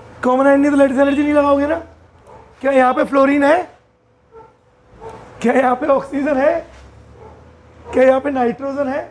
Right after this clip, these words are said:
तो common आयन तो है तो सही, एक ही आयन तीनों में नहीं है, एक ही आयन तीनों में नहीं है,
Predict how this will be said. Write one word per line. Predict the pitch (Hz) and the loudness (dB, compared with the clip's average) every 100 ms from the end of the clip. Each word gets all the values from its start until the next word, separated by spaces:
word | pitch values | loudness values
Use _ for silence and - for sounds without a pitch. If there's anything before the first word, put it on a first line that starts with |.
| _ _ _ _ _ _ _ _ _ _ - - | _ _ _ _ _ _ _ _ _ _ -16 -10
तो | |
common | - 240 247 247 | -2 -2 0 0
आयन | 247 | -2
तो | 247 | -4
है | 220 220 | -8 -8
तो | 220 | -10
सही, | 240 269 190 _ _ _ - - - - - 247 | -12 -12 -14 _ _ _ -18 -18 -18 -20 -8 0
एक | 254 285 | 2 2
ही | 330 | 0
आयन | 302 277 339 | 2 2 0
तीनों | 339 320 320 | -2 -4 -2
में | 302 | -4
नहीं | 262 | -4
है, | 220 175 _ _ _ _ _ _ _ _ _ _ - | -6 -10 _ _ _ _ _ _ _ _ _ _ -2
एक | 214 214 | 0 2
ही | 277 349 | 2 0
आयन | - 226 233 302 | 0 -2 0 2
तीनों | 311 311 | 0 0
में | 294 | 2
नहीं | 262 | 0
है, | 214 | -2